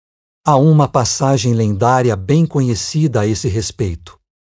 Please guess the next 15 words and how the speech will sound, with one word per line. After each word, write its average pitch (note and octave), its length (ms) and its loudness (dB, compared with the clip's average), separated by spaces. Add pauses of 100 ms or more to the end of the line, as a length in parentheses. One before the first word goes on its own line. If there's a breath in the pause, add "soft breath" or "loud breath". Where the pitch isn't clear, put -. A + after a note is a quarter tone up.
(580)
Havia D3 380 2
quatro F3 420 0
portões C3+ 600 0
principais D3 760 0
para B2+ 240 0
sair B2+ 340 0
do A#2+ 140 -4
castelo B2 640 0
onde A#2+ 220 0
se - 120 -6
encontrava C3 600 0
o G#2+ 60 0
palácio A#2 580 -2
de A2+ 120 -2
Kapilavastu. A2 920 -2